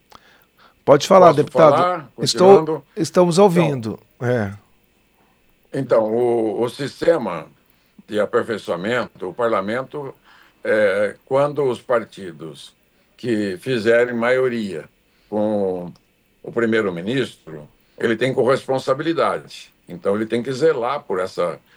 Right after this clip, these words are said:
Speaker 2: é, governança, pela eficiência, pela eficácia, pela transparência. Então, torna-se, é, um, um parlamento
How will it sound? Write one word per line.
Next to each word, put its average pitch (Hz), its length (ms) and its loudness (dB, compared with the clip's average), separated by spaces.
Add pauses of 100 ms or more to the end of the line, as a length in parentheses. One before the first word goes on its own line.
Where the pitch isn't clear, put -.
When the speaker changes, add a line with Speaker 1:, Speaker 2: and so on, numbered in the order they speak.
(260)
Speaker 2:
é, 95 380 -2
governança, 95 840 -6
pela 95 220 -8
eficiência, 107 800 -6
pela 87 180 -10
eficácia, 101 800 -2
pela 92 200 -6
transparência. 95 1000 -6 (500)
Então, 120 320 -2
torna-se, 147 560 0
é, 120 280 -4 (360)
um, 107 640 -6 (300)
um 120 160 -8
parlamento 131 840 -2